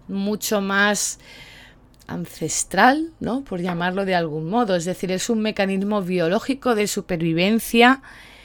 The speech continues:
que, digamos, que el estrés moderno lo provocan otras cosas, ¿no? Supongo que cuando, em, éramos neandertales, pues lo provocaba algún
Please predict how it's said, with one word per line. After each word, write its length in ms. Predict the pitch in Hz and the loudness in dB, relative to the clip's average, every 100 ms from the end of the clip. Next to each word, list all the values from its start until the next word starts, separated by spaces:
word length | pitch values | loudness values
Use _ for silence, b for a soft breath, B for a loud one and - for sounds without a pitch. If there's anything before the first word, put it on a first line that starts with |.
| B B B _ - - | B B B _ -14 4
que, 300 | 214 196 196 | 6 6 4
digamos, 480 | 185 180 202 220 | 4 2 2 0
que 100 | - | 2
el 40 | 233 | 2
estrés 400 | 220 220 226 208 | 2 4 4 4
moderno 400 | 233 247 247 208 | 4 6 6 4
lo 140 | 156 | 4
provocan 440 | - 160 175 202 202 | 4 2 4 2 2
otras 340 | 196 214 - | 2 2 4
cosas, 380 | 269 277 311 240 | 2 4 4 4
¿no? 140 | 233 | 0
Supongo 340 | 269 170 180 175 | 0 0 0 0
que 120 | 175 | 0
cuando, 540 | 190 185 185 190 190 B B B B B | 0 2 2 2 0 B B B B B
em, 460 | - 190 185 185 180 | -2 2 2 2 2
éramos 360 | 190 185 190 | 2 4 4
neandertales, 760 | 208 202 202 190 226 254 285 - | 4 6 6 6 8 8 8 2
pues 180 | 185 170 | 2 4
lo 120 | 151 | 6
provocaba 520 | 160 147 147 170 185 | 6 4 6 8 8
algún 800 | 185 185 196 190 190 185 185 190 | 6 6 4 4 2 0 -2 -4